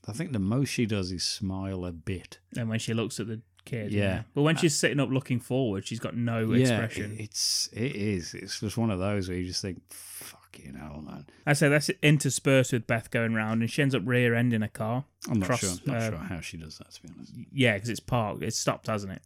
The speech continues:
Speaker 1: Yeah.
Speaker 2: They're at
Speaker 1: And
Speaker 2: a,
Speaker 1: she's got a
Speaker 2: um,
Speaker 1: long way to get there before she actually crashes into it. But
Speaker 2: Yeah.
Speaker 1: she does, anyway. She crashes into it.
Speaker 2: And she's injured by it, ends up having to go to hospital. And the film cuts to Alex dropping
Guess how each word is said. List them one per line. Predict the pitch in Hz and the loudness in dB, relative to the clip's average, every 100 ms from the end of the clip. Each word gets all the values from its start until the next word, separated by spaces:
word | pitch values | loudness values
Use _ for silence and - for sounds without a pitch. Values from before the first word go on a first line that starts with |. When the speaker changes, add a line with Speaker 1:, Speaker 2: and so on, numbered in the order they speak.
| - | -12
Speaker 1:
Yeah. | 87 78 - _ _ _ _ | -12 -12 -20 _ _ _ _
Speaker 2:
They're | 120 120 | -6 -2
at | 95 | 0
Speaker 1:
And | 117 | 2
Speaker 2:
a, | |
Speaker 1:
she's | 110 | 2
got | 107 104 | 2 0
a | |
Speaker 2:
um, | 92 | 0
Speaker 1:
long | 95 98 90 | 0 0 0
way | 85 87 | -2 -4
to | - | -6
get | 85 85 85 | -6 -6 -8
there | - 82 82 | -10 -10 -10
before | - 87 95 82 | -10 -8 -8 -10
she | - 87 | -10 -12
actually | - 85 | -12 -12
crashes | - 95 - 90 | -10 -10 -10 -8
into | 82 82 87 | -8 -8 -8
it. | 80 - - | -12 -16 -20
But | - _ - - | -20 _ -18 -6
Speaker 2:
Yeah. | 127 | -2
Speaker 1:
she | 110 202 | 0 0
does, | 98 95 - | 0 0 0
anyway. | 110 104 98 | 0 2 2
She | 92 - | -2 -4
crashes | - 110 90 92 87 | -6 -6 -6 -8 -6
into | 85 92 | -6 -8
it. | 87 _ _ _ _ _ _ _ _ - | -12 _ _ _ _ _ _ _ _ -4
Speaker 2:
And | 135 | -2
she's | - 127 | 0 2
injured | 139 151 151 | 2 2 2
by | 127 117 | 2 4
it, | 87 | 4
ends | 123 131 | 2 2
up | 127 | 2
having | 131 | 2
to | 135 | 0
go | 135 127 | 0 0
to | |
hospital. | 131 139 - - 87 139 - - - - - | 0 -4 -4 -4 -4 -6 -8 -10 -14 -14 -4
And | 131 131 | -2 0
the | 131 | 0
film | - 156 143 143 - | 4 4 4 2 -2
cuts | - - - | -4 -4 -2
to | - 139 | 0 2
Alex | 123 139 - | 4 2 0
dropping | - 135 - 127 | -2 0 2 2